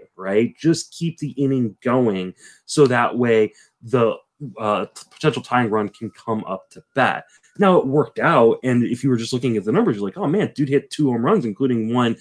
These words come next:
really late in the game to keep the Giants, uh, alive for a little bit longer." But it's an example of a guy who really doesn't know what they're doing at the dish. Um, and you see that when you watch his at-bats. He, he swings and misses too much. Um,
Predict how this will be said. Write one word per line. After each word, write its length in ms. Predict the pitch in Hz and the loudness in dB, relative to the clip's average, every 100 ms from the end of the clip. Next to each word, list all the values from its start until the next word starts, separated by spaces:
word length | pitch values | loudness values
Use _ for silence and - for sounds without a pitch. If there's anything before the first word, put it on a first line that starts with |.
| - - _ | -12 -20 _
really 220 | 131 143 | 2 4
late 160 | 135 143 | 6 4
in 80 | 190 | 2
the 80 | 185 | -6
game 300 | 123 175 117 | -2 0 0
to 60 | |
keep 260 | - - - | -4 -8 -8
the 60 | |
Giants, 520 | 98 117 117 113 - 110 | -4 -2 0 -2 -4 -4
uh, 180 | 101 76 | -2 -2
alive 480 | 98 101 151 180 | 0 2 2 0
for 120 | - 104 | -4 -4
a 40 | |
little 220 | 92 90 | -4 -8
bit 180 | 101 - | -10 -10
longer." 360 | 92 87 92 - _ _ _ _ _ - 110 - | -10 -10 -12 -14 _ _ _ _ _ -20 -14 0
But 140 | 160 | 4
it's 240 | 156 147 175 | 4 2 2
an 80 | 165 | 2
example 460 | 123 151 180 175 | 2 2 4 2
of 100 | 143 | 2
a 40 | 123 | 2
guy 240 | 127 127 | 2 2
who 140 | 110 98 | -2 -8
really 360 | 113 127 107 - _ - | -2 -2 -2 -8 _ 0
doesn't 300 | 117 113 95 | 0 2 0
know 80 | 101 | 2
what 140 | 101 | 2
they're 100 | 95 | -2
doing 560 | 82 98 95 90 87 - | -2 0 0 0 -4 -8
at 160 | 95 95 | -8 -6
the 80 | 87 | -8
dish. 480 | - 87 - - - _ _ _ | -8 -8 -8 -20 -20 _ _ _
Um, 340 | 104 107 104 101 | -2 0 0 -2
and 240 | 113 117 113 | -2 -2 -2
you 60 | |
see 320 | 113 - 156 | -4 -2 0
that 260 | 131 113 - | 2 2 0
when 140 | 107 | -2
you 100 | 101 | -4
watch 300 | 90 92 95 | -4 -2 -4
his 160 | - 95 | -6 -8
at-bats. 500 | 92 85 87 - - | -8 -6 -6 -6 -14
He, 260 | - 104 - | -12 -12 -12
he 240 | - 107 | -12 -8
swings 380 | 92 - 139 123 | -6 0 2 2
and 100 | 110 | 2
misses 260 | 135 - 131 | 2 2 -4
too 200 | - 131 | -2 0
much. 380 | 123 120 - - - - _ - | 2 2 -2 -14 -20 -20 _ -4
Um, 560 | 101 98 95 95 92 | 0 2 2 0 -4